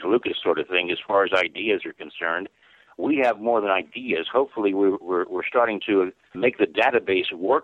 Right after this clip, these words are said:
for us in a very positive manner so that, yeah, we can be, uh, referred to, uh, by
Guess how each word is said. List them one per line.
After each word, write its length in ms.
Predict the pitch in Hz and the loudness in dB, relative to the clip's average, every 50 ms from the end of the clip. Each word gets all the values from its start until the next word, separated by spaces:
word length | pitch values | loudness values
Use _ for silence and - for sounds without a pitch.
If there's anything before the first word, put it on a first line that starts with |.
| - - | -4 0
for 200 | - 90 90 - | 2 2 2 4
us 180 | 98 113 123 - - - | 4 2 2 0 -4 -10
in 100 | 101 95 | -6 -2
a 80 | 95 92 | 0 2
very 400 | 101 107 110 110 107 98 98 - | 4 4 6 6 6 4 2 0
positive 600 | _ - 110 117 120 123 104 98 87 87 80 71 | _ 0 2 4 4 4 2 2 0 0 0 0
manner 380 | 82 92 120 131 113 98 95 95 - | 0 2 2 4 4 4 2 2 2
so 160 | 113 104 98 | 2 2 4
that, 140 | 92 95 - _ _ _ _ _ _ _ _ - | 4 2 0 _ _ _ _ _ _ _ _ -2
yeah, 160 | 123 127 120 | 2 2 2
we 140 | 110 117 110 | 2 0 -4
can 300 | - - 147 143 135 123 | -2 0 2 2 2 0
be, 280 | 110 107 104 104 101 95 | -4 -6 -6 -4 0 0
uh, 200 | 95 90 90 87 | 2 2 2 2
referred 460 | 87 90 87 - - 107 107 95 - - | 0 -2 -2 2 2 2 2 2 0 -2
to, 300 | 110 107 110 117 120 - | -2 0 2 2 2 2
uh, 300 | 90 92 90 87 87 - | 2 2 4 2 2 0
by 460 | 90 90 - 95 98 95 92 92 90 | -2 -2 0 2 2 2 2 0 -2